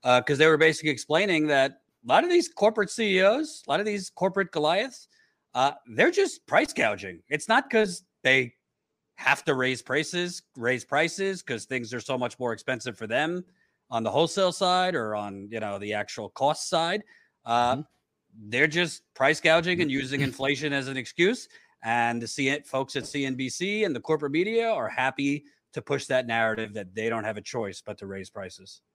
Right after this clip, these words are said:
Speaker 2: Yep. That's the standard fare. That's exactly what keeps happening. And we, we, I don't know what the obsession is with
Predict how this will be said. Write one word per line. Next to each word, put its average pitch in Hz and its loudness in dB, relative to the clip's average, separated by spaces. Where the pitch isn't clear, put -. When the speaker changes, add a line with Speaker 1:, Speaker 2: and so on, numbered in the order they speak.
Speaker 2:
Yep. 123 -2
That's - -2
the 123 -4
standard 120 2
fare. 123 6
That's 117 4
exactly 113 2
what 110 2
keeps - -2
happening. 92 -2
And 98 -2
we, 135 4
we, 147 2
I - 0
don't 208 4
know 180 10
what 151 0
the 131 8
obsession 110 2
is 85 -6
with 117 2